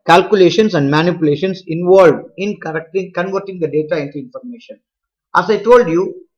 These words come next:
the basic cycle of any information system starts with the input, which is data, and then it becomes information. So process refers to the calculations and manipulations, what is going to happen to the system.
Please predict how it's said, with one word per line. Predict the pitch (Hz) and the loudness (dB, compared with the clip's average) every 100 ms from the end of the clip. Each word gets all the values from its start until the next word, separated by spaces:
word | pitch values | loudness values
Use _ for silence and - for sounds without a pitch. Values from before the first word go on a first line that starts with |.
| _ | _
the | 147 | -6
basic | 151 233 226 262 | 2 2 2 -6
cycle | - 202 196 220 | -6 -6 -2 -2
of | 160 151 | -2 -6
any | 185 214 185 | -8 -8 -6
information | 190 180 170 170 | -8 -8 -10 -12
system | 165 147 175 185 | -18 -12 -12 -12
starts | - 170 175 170 | -6 -2 -2 -4
with | 151 143 | -14 -12
the | |
input, | 170 147 147 247 - _ _ _ _ | -10 -10 -12 -14 -16 _ _ _ _
which | 156 185 | -12 -12
is | 185 | -6
data, | 143 156 156 - - _ _ _ | -4 -2 -4 -6 -12 _ _ _
and | 143 | -8
then | 185 214 | -4 -4
it | 160 | -6
becomes | 151 214 226 - - _ _ - | -8 -6 -6 -8 -20 _ _ -16
information. | 185 180 165 143 131 131 104 _ _ _ _ | -10 -6 -4 -6 -8 -10 -12 _ _ _ _
So | - 175 | -2 -2
process | 175 214 226 269 262 190 | 2 2 4 4 4 0
refers | 190 220 233 | -2 -2 -2
to | 202 | -4
the | 185 | -4
calculations | 185 185 190 214 202 214 180 | -2 -4 -4 -6 -6 -6 -8
and | 156 | -8
manipulations, | 147 175 175 170 131 - 151 175 - _ _ _ | -6 -6 -6 -6 -8 -8 -10 -10 -14 _ _ _
what | 156 202 | 0 0
is | 214 | 0
going | 170 190 | -2 -2
to | 175 | -2
happen | 160 165 160 | -6 -6 -10
to | |
the | 131 | -12
system. | 123 131 - 127 | -14 -14 -10 -10